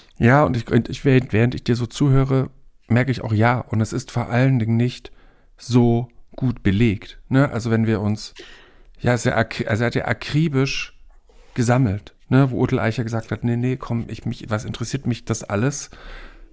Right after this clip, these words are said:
Mach du mal." Und, und dann gibt es Kisten, dieses Kistenarchiv, wo alles Mögliche drin ist.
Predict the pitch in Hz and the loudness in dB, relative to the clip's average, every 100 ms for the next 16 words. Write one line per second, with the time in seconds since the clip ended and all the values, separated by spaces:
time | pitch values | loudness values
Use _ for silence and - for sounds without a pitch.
0 | - - 120 - 147 104 95 123 - 113 | -12 -4 -4 2 2 4 2 0 0 -4
1 | - 104 113 110 123 - 127 - - - | -4 -4 -4 -4 -6 -6 -6 -6 -12 -14
2 | - 170 - 131 120 117 120 120 - 196 | -8 -8 -4 -4 -4 -4 -8 -10 -8 -8
3 | - - 90 110 - 120 113 - 127 113 | -6 -4 -2 -2 -4 -6 -6 -4 -4 -2
4 | 143 143 131 143 - 135 131 120 135 147 | -4 0 0 0 0 -2 -4 -2 -2 0
5 | 120 135 | -4 -6